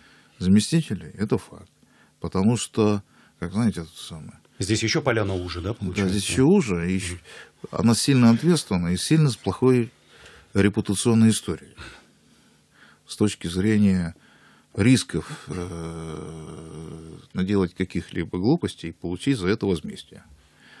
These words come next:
Speaker 1: А зарплата там ещё меньше, чем в областной администрации, а ответственности не меньше.
Speaker 2: Мгм.
Speaker 1: Поэтому найти людей соответствующих — это непросто.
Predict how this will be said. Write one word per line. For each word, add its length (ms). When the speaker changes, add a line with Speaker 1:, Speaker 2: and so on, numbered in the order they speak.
Speaker 1:
А 140
зарплата 440
там 300
ещё 240
меньше, 340
чем 240
в 20
областной 400
администрации, 1040
а 100
ответственности 640
не 200
меньше. 360
Speaker 2:
Мгм. 160
Speaker 1:
Поэтому 380
найти 260
людей 840
соответствующих — 640
это 100
непросто. 460